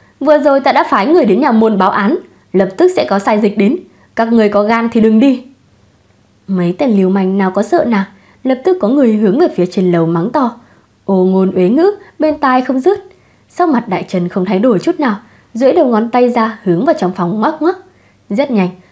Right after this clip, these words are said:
cửa sổ lại có thêm hai hộ vệ cao lớn lực lưỡng. Khuôn mặt hai người lạnh lùng, khí phách hung hãn. Bọn lưu manh lập tức choáng váng, người nhìn ta,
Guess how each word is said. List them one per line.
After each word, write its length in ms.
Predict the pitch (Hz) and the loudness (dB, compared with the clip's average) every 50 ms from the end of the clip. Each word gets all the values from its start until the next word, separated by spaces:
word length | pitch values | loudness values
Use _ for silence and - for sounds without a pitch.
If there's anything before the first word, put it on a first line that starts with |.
| _ _ _ | _ _ _
cửa 140 | 269 226 214 | -2 -2 0
sổ 240 | 220 - 254 202 | 0 0 0 2
lại 120 | 185 - 311 - | 2 2 2 0
có 80 | 220 | -2
thêm 200 | 220 294 277 262 | 0 0 0 0
hai 200 | 254 247 240 233 | 0 0 0 0
hộ 140 | 233 269 277 | 0 0 0
vệ 160 | 214 226 - | 0 0 -2
cao 280 | - - - 190 180 170 | -2 -4 -4 -4 -2 -2
lớn 240 | 170 170 170 220 302 | -2 0 0 0 0
lực 160 | 359 - 214 | 0 0 0
lưỡng. 220 | 208 - - 370 370 - - _ _ _ _ _ _ | -2 0 0 -2 -4 -6 -14 _ _ _ _ _ _
Khuôn 240 | _ - - 175 175 | _ -4 -2 -2 0
mặt 140 | 175 180 180 | 0 -2 -4
hai 200 | - - 190 180 | -4 -6 -4 -2
người 180 | 180 180 180 180 | 0 0 0 0
lạnh 260 | 185 196 - 208 202 | 0 -2 -2 0 0
lùng, 120 | 202 190 175 - - - - _ _ | 0 0 0 -4 -12 -20 -20 _ _
khí 160 | - - 233 262 | -4 -2 -2 0
phách 240 | 349 370 370 370 | 0 0 -2 0
hung 160 | - 262 240 240 | -2 0 0 0
hãn. 240 | 240 247 - 349 359 - _ _ _ _ _ _ _ | -2 -2 -4 -4 -6 -8 _ _ _ _ _ _ _
Bọn 180 | 202 - 151 185 | -4 -2 0 0
lưu 120 | 185 170 | 0 0
manh 260 | 175 180 180 175 170 | 0 0 -2 -2 -2
lập 120 | 170 165 160 | -4 -4 -2
tức 120 | - 339 330 | -2 -4 -4
choáng 280 | - - - - 190 240 | -4 -6 -6 -4 -2 -2
váng, 240 | 226 202 190 226 339 370 - _ _ _ _ - | -2 -2 -2 -4 -6 -8 -12 _ _ _ _ -2
người 160 | 302 302 302 | 0 0 2
nhìn 200 | 277 277 254 240 | 2 2 0 0
ta, 300 | 254 247 247 240 233 - | -2 -2 -2 -2 -6 -10